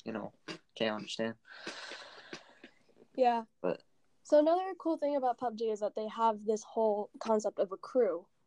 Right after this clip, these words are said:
Speaker 2: which I really like, where you could, like, put together a lot of people. And so the other day, I was with my crew, Galaxy Gaming, and we were talking about making our group kinda like a cult. And I just,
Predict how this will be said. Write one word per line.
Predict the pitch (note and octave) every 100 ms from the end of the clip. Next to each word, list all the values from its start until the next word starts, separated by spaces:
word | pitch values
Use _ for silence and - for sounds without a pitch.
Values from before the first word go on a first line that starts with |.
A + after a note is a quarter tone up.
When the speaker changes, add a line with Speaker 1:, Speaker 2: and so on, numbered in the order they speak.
| _ -
Speaker 2:
which | G#3+ -
I | G#3+
really | G3+ G3+
like, | F#3+ F3+ F3 _
where | G#3
you | G#3+
could, | G#3+ G#3
like, | G3+ F3+ _ _ _
put | - A3+
together | A3+ G#3+ G#3
a | G3+
lot | G3+
of | G3
people. | G#3+ F#3+ F#3 _ _ - - _ -
And | C#4 B3+ B3 B3 _ _ _
so | - C#4+ C4
the | B3+ B3+
other | D4
day, | B3+ B3+ A#3+ A#3 -
I | A3
was | A3 A3
with | A3
my | G#3+
crew, | G#3 A#3 G#3 G3
Galaxy | G3+ G3 G3 F3+
Gaming, | G#3+ G#3 - - _ _ _ _ _ _
and | - A3 G#3+ G#3 G#3 - _ _ _ _ _ _ -
we | B3+ C4
were | C4
talking | B3 C4+ C4 C4
about | A#3+ A#3 - _ _ _
making | A#3+ A#3 A#3+ B3+ A#3
our | A3+
group | G#3+ A3+ -
kinda | A3 A3
like | G#3+ G3+
a |
cult. | F3+ - G#3+ C4 _ _ _ _ _ _ -
And | A#3
I | B3 C4
just, | D4 B3 -